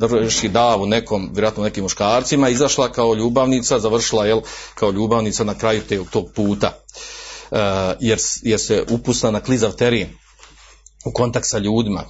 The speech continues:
od čega, od muškarcima, suprotnim spolom i tako dalje. Znači, govorimo o toj temi, o skrivenim grijesima. Mi imamo jedan problem ovdje u ovoj temi, a to je da...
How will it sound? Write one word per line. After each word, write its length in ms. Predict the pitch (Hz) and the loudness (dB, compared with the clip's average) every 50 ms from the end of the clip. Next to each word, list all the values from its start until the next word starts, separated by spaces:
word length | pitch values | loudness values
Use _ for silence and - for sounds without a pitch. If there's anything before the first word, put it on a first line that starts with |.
| - - | -14 -12
od 140 | 95 - | -10 -6
čega, 340 | - - 113 95 104 98 95 - | -2 0 0 2 2 0 0 0
od 140 | 101 98 | -2 -2
muškarcima, 680 | 101 101 95 - - 107 107 117 113 - 123 101 85 82 | 0 -2 -2 0 2 2 2 2 0 0 -4 -4 -4 -4
suprotnim 380 | - 113 107 117 104 - 110 | -4 -2 -2 -2 -2 -2 -4
spolom 380 | - - - 127 120 113 107 101 | -4 0 0 2 2 2 2 0
i 40 | - | -2
tako 240 | 101 92 - 101 | -4 -4 -4 -6
dalje. 240 | 82 78 69 - 52 - - - - - - - - | -8 -8 -10 -12 -16 -20 -20 -18 -14 -14 -14 -4 -2
Znači, 220 | - 127 - 147 | 0 0 0 2
govorimo 300 | 139 180 196 196 175 165 | 4 4 4 4 4 2
o 40 | 147 | 2
toj 280 | - - 151 120 104 - | 4 4 2 2 2 0
temi, 280 | 101 90 87 87 87 - - - - - - - - - _ - | -4 -4 -4 -6 -10 -12 -16 -20 -20 -20 -20 -20 -20 -20 _ -2
o 100 | - 135 | 0 0
skrivenim 640 | 117 - - - 127 135 135 143 139 131 123 120 110 | 0 0 -2 2 2 4 4 4 4 4 2 2 0
grijesima. 720 | 95 107 101 104 107 110 110 107 - - 110 101 98 98 - - - - _ _ _ _ _ - - - - - - - - - | 0 0 0 0 0 0 0 -2 -2 -2 -2 -2 -2 -2 -4 -4 -12 -20 _ _ _ _ _ -20 -20 -18 -16 -16 -16 -16 -6 0
Mi 140 | 113 147 185 | 2 2 4
imamo 160 | 196 196 175 | 4 4 4
jedan 200 | 170 180 160 139 | 4 2 2 2
problem 420 | - 147 143 143 135 117 101 95 | 2 2 2 4 2 2 2 2
ovdje 220 | 95 98 101 107 101 | 0 2 2 2 0
u 20 | |
ovoj 200 | 95 95 90 87 | 0 0 -4 -4
temi, 300 | - 92 87 87 85 85 - - _ _ - _ | -4 -4 -4 -4 -4 -6 -8 -14 _ _ -20 _
a 120 | - 110 101 | -2 -2 -2
to 340 | - - 131 131 135 135 135 | 0 2 2 4 4 4 4
je 340 | 135 151 180 175 - - _ _ _ _ - - - - - - - - - - - | 4 4 2 0 -4 -16 _ _ _ _ -20 -20 -20 -20 -20 -20 -20 -20 -20 -14 -10
da... 460 | - - 104 101 101 98 95 92 90 | -2 0 0 2 2 0 0 0 -2